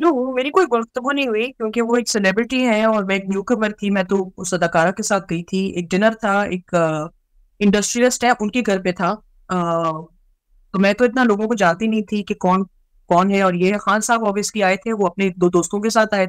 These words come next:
थे और जो उनका circle है, उन्हीं के साथ बैठे रहे। और, अ, फिर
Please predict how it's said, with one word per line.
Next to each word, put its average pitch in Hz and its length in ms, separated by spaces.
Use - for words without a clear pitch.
थे 202 140
और 180 180
जो 180 360
उनका 190 200
circle 202 420
है, 180 200
उन्हीं 208 180
के 233 80
साथ 202 160
बैठे 180 360
रहे। 185 320
और, 175 300
अ, 175 180
फिर 185 240